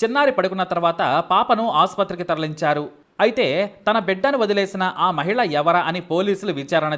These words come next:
చేశారు. అయితే కాస్త ఆలస్యంగా ఆ చిన్నారి తండ్రి చెంచల్గూడ జైలులో ఉన్న జేబు దొంగ ఫిరోజ్ ఖాన్ అని తేలింది. తన భర్త కోసం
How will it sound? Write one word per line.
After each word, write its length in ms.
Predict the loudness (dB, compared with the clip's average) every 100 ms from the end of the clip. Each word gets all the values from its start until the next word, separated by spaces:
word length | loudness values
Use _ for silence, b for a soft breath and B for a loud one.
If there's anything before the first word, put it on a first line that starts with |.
| -4
చేశారు. 360 | -2 0 0 -4 -6 0
అయితే 380 | 0 2 -2
కాస్త 460 | -2 0 0 0 -2
ఆలస్యంగా 720 | 0 2 0 -2 -6 -2 0
ఆ 280 | 0 0 -4
చిన్నారి 400 | -4 -4 -2 -2
తండ్రి 520 | -2 -4 -4 -8 -6 -6
చెంచల్గూడ 440 | 0 0 2 2
జైలులో 380 | 0 -2 0 0
ఉన్న 380 | 0 -4 -2 -4
జేబు 340 | -2 -2 -2
దొంగ 360 | -2 -2 0 -2
ఫిరోజ్ 480 | 0 2 2 0
ఖాన్ 200 | -6 -6 -6
అని 100 | -8
తేలింది. 580 | -4 -4 -2 -4 -8 -10 b b -4
తన 120 | -2
భర్త 340 | 2 0 0 -2
కోసం 420 | 0 -2 -2